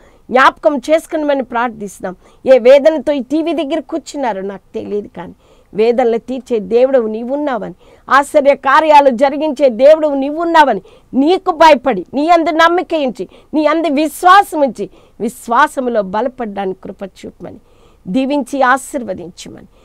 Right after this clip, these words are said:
యేసు అతి పరిశుద్ధ నామమును బట్టి అడుగుచున్నాను తండ్రి. ఆమేన్, ఆమేన్. దేవుడు మిమ్మల్ని, మీ కుటుంబాలను దీవించి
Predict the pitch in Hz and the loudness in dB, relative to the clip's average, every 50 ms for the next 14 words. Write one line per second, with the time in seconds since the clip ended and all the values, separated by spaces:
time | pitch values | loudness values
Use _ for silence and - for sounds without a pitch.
0 | _ _ _ _ - - 214 233 262 269 254 254 220 - - 196 - 220 226 240 | _ _ _ _ -4 0 2 2 2 0 -2 -6 -12 -12 -12 -12 -10 -10 -10 -10
1 | - - 269 220 190 202 202 185 185 196 208 226 254 262 254 240 233 220 214 196 | -10 -12 -14 -12 -10 -8 -8 -8 -8 -6 -6 -6 -6 -4 -6 -6 -6 -8 -8 -8
2 | 180 190 180 _ - 190 180 180 180 - - - 185 180 170 175 180 _ - - | -8 -10 -12 _ -14 -14 -12 -14 -14 -16 -16 -16 -14 -14 -14 -16 -18 _ -20 -20
3 | - 214 _ _ _ _ _ _ _ _ _ _ _ _ _ _ _ _ - 190 | -20 -20 _ _ _ _ _ _ _ _ _ _ _ _ _ _ _ _ -14 -14
4 | 165 151 156 165 180 - 151 160 156 _ _ _ _ _ _ _ - 160 - _ | -14 -14 -18 -20 -20 -20 -20 -20 _ _ _ _ _ _ _ _ -20 -20 -20 _
5 | _ _ _ _ _ _ _ _ _ _ - 202 208 202 190 196 196 196 208 214 | _ _ _ _ _ _ _ _ _ _ -8 -6 -6 -4 -4 -4 -6 -6 -6 -6
6 | 214 208 208 220 233 247 233 196 180 - 180 165 - 180 175 170 180 190 175 175 | -6 -4 -2 -2 -2 -2 -4 -6 -8 -10 -16 -16 -14 -12 -12 -12 -12 -12 -12 -12
7 | 180 170 196 202 202 208 208 214 - - | -12 -10 -10 -8 -6 -6 -8 -8 -10 -14